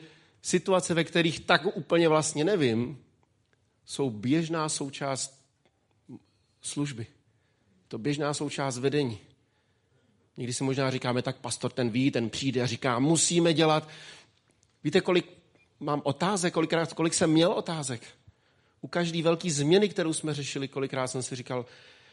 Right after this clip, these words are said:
„Pane, máme tu, máme rozpůlit shromáždění na dvě, máme začít hromskou službu.“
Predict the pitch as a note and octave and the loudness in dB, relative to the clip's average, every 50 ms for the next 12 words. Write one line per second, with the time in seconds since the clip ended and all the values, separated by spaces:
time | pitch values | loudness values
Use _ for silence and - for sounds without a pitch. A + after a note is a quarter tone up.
0 | _ _ _ - A2+ B2+ B2 A#2 B2+ B2+ B2+ B2+ C3 - B2+ B2 C3 B2+ B2+ C3 | _ _ _ -8 -6 -4 -4 -2 -4 -2 -4 -4 -4 -6 -4 -2 0 0 2 2
1 | C3+ C#3 C#3 C3+ - - - - D#3+ E3 E3 D#3 - - - - D#3+ D3 C#3+ C#3+ | 2 2 2 2 0 -2 -4 -2 0 2 2 2 2 -2 -4 -2 -2 -2 0 0
2 | D3 D3+ C#3+ D3+ D3+ D3+ D3 C#3+ C3+ C3 C#3 D#3+ F3+ F#3 F3+ D#3+ D3+ C3+ C3 C3 | 0 0 0 0 0 0 0 0 -2 -2 -2 -2 -2 -2 -4 -4 -4 -4 -4 -4
3 | C3+ B2 C#3 C#3 - - C#3+ - - - _ _ _ _ _ _ _ _ - A#2+ | -2 -2 -4 -4 -4 -6 -6 -8 -10 -16 _ _ _ _ _ _ _ _ -6 -4
4 | C#3 C#3+ C#3+ - - D#3+ D3 B2+ - - C#3+ F3 E3 E3+ F3 F#3 F3+ E3 | -2 -2 -2 -2 -4 -4 -4 -4 -4 -4 -4 -4 -4 -2 -2 -2 -2 -4